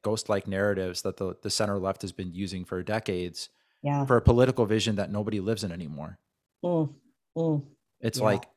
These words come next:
Speaker 1: how are we gonna build a world for all of us
Speaker 2: Mm.
Speaker 1: and our bodily sovereignty, right? Which is about so many things in addition to abortion.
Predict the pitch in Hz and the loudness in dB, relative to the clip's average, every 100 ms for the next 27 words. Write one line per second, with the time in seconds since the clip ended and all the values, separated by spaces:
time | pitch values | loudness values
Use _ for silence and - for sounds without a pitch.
0 | _ _ - 117 127 135 131 127 120 104 | _ _ 2 6 6 6 4 4 4 4
1 | 101 107 104 95 101 98 - 104 101 101 | 2 4 2 2 2 0 0 0 4 6
2 | 107 101 90 85 80 - - - _ _ | 6 4 2 -2 -2 -6 -8 -12 _ _
3 | _ - 165 160 151 135 _ _ _ 110 | _ -10 -4 -2 -2 -4 _ _ _ 2
4 | 104 110 104 98 107 110 107 - 90 107 | 6 6 6 6 6 4 0 0 0 2
5 | 110 92 90 87 90 - _ _ _ - | 0 -4 -6 -10 -12 -18 _ _ _ -12
6 | 90 87 - - - - _ - 101 107 | -10 -10 -14 -12 -14 -14 _ -8 -2 2
7 | 101 - 123 117 110 104 - 113 101 92 | 2 4 6 6 4 0 0 -2 -2 -4
8 | 92 92 - 87 95 85 87 95 - 90 | -4 -6 -6 -8 -8 -6 -6 -6 -8 -12